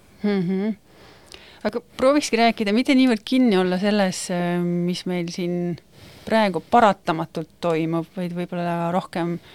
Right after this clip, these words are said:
kuidas peaks, kuidas võiks olla, et see tulevikuvaade ja ka siis jõuda selleni, et mida iga inimene ise saab teha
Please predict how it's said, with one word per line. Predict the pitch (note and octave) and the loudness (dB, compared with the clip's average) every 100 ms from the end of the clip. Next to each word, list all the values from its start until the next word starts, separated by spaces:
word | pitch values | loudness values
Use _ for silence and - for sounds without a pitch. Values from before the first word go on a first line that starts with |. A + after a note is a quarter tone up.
| - - _ _ - | -20 -20 _ _ -8
kuidas | F#3 - | -6 0
peaks, | A3+ A3 - - - | 4 4 4 -2 -10
kuidas | E3 D#3+ | -8 -2
võiks | G#3 G3+ - | -2 -2 -4
olla, | D#3+ D#3+ D3+ D3+ - | -4 -2 -2 -4 -6
et | D#3+ - | -14 -10
see | F3 | 0
tulevikuvaade | A3 E3 D#3 D#3 D#3+ D#3 D#3+ | 2 2 0 -2 -2 -2 -4
ja | D#3+ | -6
ka | D#3+ D#3+ | -6 -8
siis | - - | -8 -6
jõuda | F3+ E3+ E3+ | -4 -4 -4
selleni, | F3+ F3 D#3+ D#3+ | -2 0 0 -2
et | - - - - - - _ _ E3+ | -6 -20 -20 -20 -20 -20 _ _ -6
mida | F3 | -4
iga | F3+ F3+ | -2 0
inimene | F#3+ F#3 E3 E3+ | 2 2 0 0
ise | A3+ G3 | 0 -2
saab | D#3+ D#3 - | -2 -8 -6
teha | D#3 D#3 | -6 -6